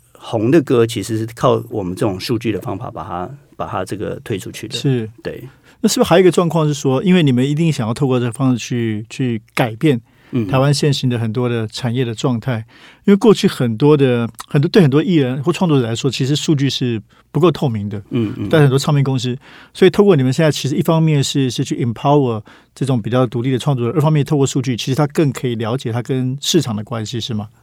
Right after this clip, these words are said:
Speaker 1: 是，是。呃，我们现在做几件事啦。当然第一个，我们现在其实会 collect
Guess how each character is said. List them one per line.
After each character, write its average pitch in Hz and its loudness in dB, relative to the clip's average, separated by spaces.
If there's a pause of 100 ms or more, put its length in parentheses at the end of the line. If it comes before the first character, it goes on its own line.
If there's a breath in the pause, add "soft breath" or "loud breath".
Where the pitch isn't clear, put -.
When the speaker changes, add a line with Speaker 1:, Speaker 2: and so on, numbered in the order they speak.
Speaker 1:
是， 104 -4
是。 - -8 (440 loud breath)
呃， 120 2 (200)
我 139 2
们 131 4
现 233 2
在 196 6
做 170 4
几 107 -2
件 110 0
事 110 -6
啦。 95 -2
当 131 2
然 127 2
第 123 2
一 123 0
个， 113 2
我 95 0
们 95 0
现 113 2
在 104 0
其 - -8
实 92 -6
会 95 0
collect 101 -4